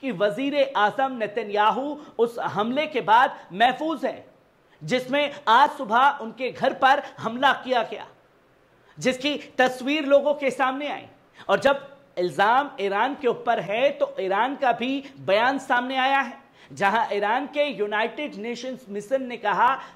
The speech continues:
कि वजीर आजम बेंजामिन नेतन्याहू के घर पर हमले के पीछे लेबनानी हिजबुल्लाह का हाथ है। ईरानी सरकारी खबर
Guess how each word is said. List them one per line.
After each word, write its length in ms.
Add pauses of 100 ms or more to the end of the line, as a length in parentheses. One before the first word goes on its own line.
कि 120
वजीर 460
आजम 300 (380)
बेंजामिन 540
नेतन्याहू 640
के 200
घर 180
पर 320 (220)
हमले 340
के 160
पीछे 640
लेबनानी 600 (120)
हिजबुल्लाह 500
का 180
हाथ 300
है। 120 (460)
ईरानी 440 (220)
सरकारी 480
खबर 300